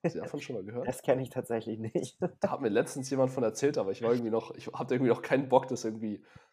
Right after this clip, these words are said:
Speaker 1: das irgendwie zu erforschen.
Speaker 2: Mhm.
Speaker 1: Ja. Was, was denkt ihr von, äh, so von, von Pornokonsum? Ja, also ich bin ja, ja großer, großer Feind davon, sag ich mal. Ähm,
Speaker 2: Porno stiehlt deine Seele. <laughs>
Speaker 1: Ja, ja, ja, stiehlt deine Energie, deine Essenz.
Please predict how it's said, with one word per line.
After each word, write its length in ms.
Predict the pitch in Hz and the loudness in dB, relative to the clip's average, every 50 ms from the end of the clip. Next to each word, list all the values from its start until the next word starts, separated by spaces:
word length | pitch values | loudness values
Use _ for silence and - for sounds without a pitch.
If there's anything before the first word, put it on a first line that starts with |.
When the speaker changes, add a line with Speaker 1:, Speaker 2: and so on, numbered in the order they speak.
| _ - | _ -10
Speaker 1:
das 100 | - - | -4 -2
irgendwie 220 | 120 120 120 117 | -2 0 0 -2
zu 140 | - - 120 | -2 -2 -2
erforschen. 720 | 101 92 - - 110 113 127 131 - 120 113 123 - - | -2 -2 -2 0 0 2 2 0 -2 -6 -6 -6 -8 -8
Speaker 2:
Mhm. 60 | 104 98 | -4 0
Speaker 1:
Ja. 220 | 107 107 107 104 - - - _ _ | 0 0 0 0 -4 -12 -20 _ _
Was, 340 | - 117 135 135 - - - | 0 0 0 0 -2 -8 -6
was 240 | - 208 226 - - | -2 0 0 0 0
denkt 200 | - 254 247 - | 0 -2 -2 0
ihr 100 | 165 156 | -2 -2
von, 580 | - - - 143 139 135 135 135 135 135 131 127 120 | -2 0 0 0 2 2 0 0 0 0 -2 -2 -4
äh, 480 | - 120 120 120 113 113 107 - - 113 | -4 -2 0 0 2 2 0 0 -2 -4
so 120 | 127 131 | -4 -4
von, 320 | 131 - 131 113 110 104 104 | -2 0 -2 -2 -2 -2 -4
von 200 | - 113 101 98 | -4 -4 -4 -2
Pornokonsum? 880 | - - 117 135 131 110 - - 92 82 - - 95 87 - - - _ _ | 0 2 2 2 2 0 -4 -6 -8 -8 -8 -8 -10 -10 -12 -14 -20 _ _
Ja, 140 | 104 104 95 | -10 -10 -10
also 200 | - 95 98 98 | -10 -10 -12 -12
ich 140 | 98 - - | -14 -12 -8
bin 100 | 107 107 | -4 -2
ja, 220 | 104 101 92 87 - _ _ _ _ - | -2 -2 -2 -4 -8 _ _ _ _ -8
ja 140 | 95 95 | -6 -6
großer, 400 | - - 127 127 127 110 92 - - | -4 -2 0 2 2 2 2 0 -2
großer 260 | - 135 127 120 92 | -4 -4 -2 -2 -4
Feind 400 | - - - 127 131 143 135 131 | -6 -4 -4 -2 -2 -2 -2 -4
davon, 340 | 120 107 - - 110 113 113 _ _ _ _ - - - | -4 -4 -4 -4 -6 -6 -6 _ _ _ _ -20 -20 -14
sag 200 | - 104 98 101 | -10 -8 -8 -8
ich 120 | 104 - | -6 -2
mal. 320 | 113 110 117 131 131 - - - - - _ _ _ _ _ - | 0 0 0 0 -2 -6 -14 -20 -20 -20 _ _ _ _ _ -6
Ähm, 340 | 101 104 104 104 104 104 101 | -4 -2 -2 0 0 2 4
Speaker 2:
Porno 300 | - 147 156 165 160 151 | 4 6 6 6 6 4
stiehlt 360 | - - - 160 156 - - | 4 2 2 2 2 4 6
deine 220 | 120 131 143 147 139 | 6 6 6 6 4
Seele. 540 | 131 151 156 160 151 139 135 135 117 - - - - - - - | 2 4 6 8 10 10 10 10 8 6 -2 -14 -20 -20 -6 -2
<laughs> 60 | 165 147 - - | -2 0 2 4
Speaker 1:
Ja, 100 | - 123 | 6 8
ja, 240 | 135 143 151 147 143 | 8 8 8 8 6
ja, 340 | 156 156 143 113 - - - 120 123 - - | 6 6 4 2 0 -2 -8 -12 -14 -16 -16
stiehlt 420 | - - - - - 127 143 143 - | -18 -18 -10 -4 0 0 2 2 2
deine 200 | 127 135 127 113 | 2 4 4 4
Energie, 400 | 127 139 139 143 147 165 165 151 | 4 4 2 2 0 2 4 6
deine 260 | 147 147 147 156 156 | 6 6 6 4 0
Essenz. 640 | 156 151 - - 170 170 175 175 - - - - | -2 -4 0 2 2 2 2 2 0 0 2 4